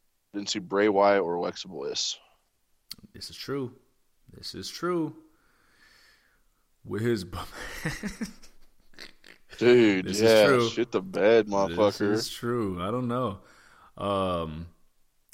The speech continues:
Speaker 2: I think the safe choice right now is Seth Rollins. Give him some pyro.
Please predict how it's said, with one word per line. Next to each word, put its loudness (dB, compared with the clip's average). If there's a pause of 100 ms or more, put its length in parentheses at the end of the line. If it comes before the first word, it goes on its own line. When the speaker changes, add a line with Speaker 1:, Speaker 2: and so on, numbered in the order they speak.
(100)
Speaker 2:
I 0
think -2
the -2
safe 0
choice 0
right 0
now -2
is -4
Seth -4
Rollins. -4
Give -4
him -2
some -6
pyro. -4